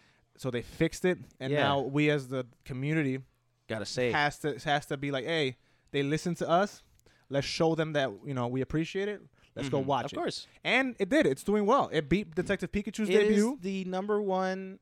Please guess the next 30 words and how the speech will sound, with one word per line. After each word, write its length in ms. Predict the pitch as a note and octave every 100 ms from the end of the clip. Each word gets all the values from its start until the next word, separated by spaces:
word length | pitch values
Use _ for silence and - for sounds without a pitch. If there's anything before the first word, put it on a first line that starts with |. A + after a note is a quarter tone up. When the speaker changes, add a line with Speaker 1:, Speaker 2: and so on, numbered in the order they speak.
| _ _ _ _ -
Speaker 2:
uh, 640 | D3 C#3 C3+ C3 B2+ A#2 - _ _ _ _ _ _
gaming 540 | C3 D#3+ F3 E3+ D#3+ D3+
movie 400 | E3 D#3 C#3+ C3+
of 180 | A#2+ B2
all 140 | C3
time. 280 | C#3+ C3+ F#2
Like, 160 | F#2+ F2+ _ _ _ _ _ - - -
uh, 180 | B2 A2+
d-, 160 | - - - C#3+
it's 180 | C#3 - C#3+
opening 320 | D3+ E3+ D3
box. 280 | C#3 E3 -
It's 140 | D3+
opening, 460 | D#3+ E3+ E3 D#3+ D3+
uh, 280 | C#3+ C#3 C3+
weekend. 360 | E3 A#3+ C4 -
Speaker 1:
Is 120 | B2
that 140 | C3
really 200 | A#2+ B2
the? 260 | B2 A#2 G#2 G#2 -
Speaker 2:
It 100 | E3+
is. 220 | C4+ - -
Speaker 1:
It 140 | B2
beat 140 | C3 C3
Mortal 200 | B2+ B2
Kombat 280 | C3 C#3 D#3+
and 100 | F3
everything. 240 | F#3+ G3
Speaker 2:
It 140 | E3 C#3
beat. 240 | G3